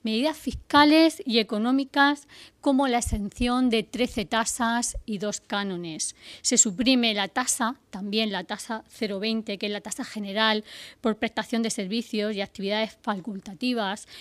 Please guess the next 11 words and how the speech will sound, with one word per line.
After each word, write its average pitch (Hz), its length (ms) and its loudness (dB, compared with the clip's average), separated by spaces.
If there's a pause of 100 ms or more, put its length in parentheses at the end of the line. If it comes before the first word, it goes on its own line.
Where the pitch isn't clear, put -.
(100)
con 247 140 4
el 226 140 4
objetivo 240 520 2
de 247 120 2
disminuir 208 640 -4
costes 220 500 -8
y 202 60 -6
eliminar 202 500 -2
gastos, 214 420 -8 (480)
cargas 254 360 4
burocráticas 196 880 -6